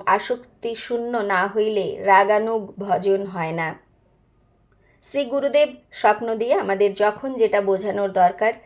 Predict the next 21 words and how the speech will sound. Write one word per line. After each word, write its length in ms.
সেটা 280
যে 140
বুঝিয়ে 480
দেন, 280
বা 100
জীবনে 560
ঘাত 360
প্রতিঘাতগুলো 800
এলে 380
তিনি 220
যে 120
আমাদের 360
প্রারব্ধ 480
কাটিয়ে 420
দেন, 340
সেটাই 400
বারবার 540
প্রমাণিত 540
হয় 360
শ্রী 240
শ্রী 380